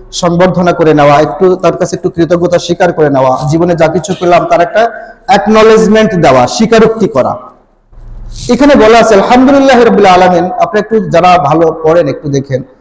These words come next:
যারা কোরআনের ছাত্র, এখানে বলা হয়েছে সবকিছু আল্লাহ তাআলার কৃতজ্ঞতা স্বীকার করে, সবকিছু, শুধুমাত্র জীব না,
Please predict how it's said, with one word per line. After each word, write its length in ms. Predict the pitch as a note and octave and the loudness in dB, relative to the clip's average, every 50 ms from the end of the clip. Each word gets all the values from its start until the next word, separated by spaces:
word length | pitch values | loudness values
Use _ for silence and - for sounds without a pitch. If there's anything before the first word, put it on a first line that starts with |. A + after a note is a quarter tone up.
| _ _ _ _ _ - | _ _ _ _ _ -6
যারা 220 | C3 C#3 D3 D#3 | -2 0 0 0
কোরআনের 340 | D3+ D#3 D3+ D3+ D#3 E3 D#3+ | 0 0 0 0 2 2 0
ছাত্র, 460 | D#3+ - C#3+ - - - D#3+ A#2+ - - - - - - - - - - - - | -2 -2 -4 -4 -4 -2 -2 -2 -2 -4 -6 -14 -20 -20 -20 -20 -20 -20 -10 -6
এখানে 260 | - F#3 G#3+ A#3+ B3 | -4 -2 0 2 2
বলা 280 | A#3+ F#3+ G3 G#3 A3 A#3+ | 2 2 2 2 4 4
হয়েছে 360 | A#3 A#3+ C4 B3+ - C#4 C#4 | 4 2 2 2 0 0 -2
সবকিছু 960 | - - - - A#3+ C#4 D#4 D#4+ E4 E4+ E4+ E4+ E4+ E4+ E4+ E4 - - E4 | -2 -4 -4 -2 0 2 4 4 4 4 4 2 2 0 0 -2 0 2 2
আল্লাহ 260 | D4 A3+ A3+ A#3+ B3 B3 | 4 4 4 4 4 4
তাআলার 360 | B3 C4 C4 C4 C4 C4 C4+ | 4 4 2 2 2 2 2
কৃতজ্ঞতা 480 | B3+ A#3 - A3 F#3+ F3 F#3 - E3+ | 0 0 0 0 0 0 0 0 -2
স্বীকার 320 | - - D#3 C#3 D3+ C3 - | -2 -4 -4 -4 -4 -6 -6
করে, 200 | - B2 B2 C#3 | -6 -6 -6 -6
সবকিছু, 680 | - - C4+ D4 D4 D4 C#4+ C4+ - - - - - - - - - - - _ - - - - - | -4 -2 -2 -2 -2 -2 -2 -4 -4 -4 -4 -6 -6 -6 -10 -20 -20 -20 -20 _ -20 -20 -20 -12 -6
শুধুমাত্র 840 | - A#3+ A3 C4 C4 B3+ C4 C4 C4 C4 C4+ C#4 C4+ C4+ G#3 F3+ | -2 -2 0 2 2 2 2 2 0 0 2 2 4 4 2 2
জীব 220 | E3 F#3+ A#3 B3+ A3 | 2 2 2 2 2
না, 540 | A#3 A#3+ A3 D3 A2 - - - - - | 2 2 2 2 0 -2 -4 -8 -10 -12